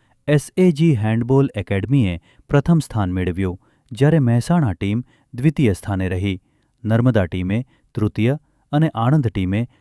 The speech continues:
ચતુર્થ સ્થાન પ્રાપ્ત કર્યું. બોટાદ, વલસાડ અને ભાવનગર ગ્રામ્ય જિલ્લાની ટીમોએ પણ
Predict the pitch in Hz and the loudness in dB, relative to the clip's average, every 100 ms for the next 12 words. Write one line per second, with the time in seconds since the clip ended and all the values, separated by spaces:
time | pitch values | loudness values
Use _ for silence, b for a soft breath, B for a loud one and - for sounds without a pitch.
0 | _ - 135 180 - 117 - 101 110 127 | _ -2 2 2 2 -4 -4 -4 -2 -2
1 | 101 - 95 90 87 - _ _ _ - | -2 -4 -6 -4 -6 -8 _ _ _ 2
2 | 135 143 180 185 139 104 104 - 131 139 | 4 6 4 4 2 0 0 0 0 0
3 | 135 110 95 92 101 120 139 123 101 90 | -2 -2 -2 -2 -2 0 0 0 -2 -2
4 | 98 92 95 98 98 110 - 90 90 117 | -2 -2 -2 -2 -2 -2 -4 -6 -2 -2
5 | 139 104 85 | -2 -2 -4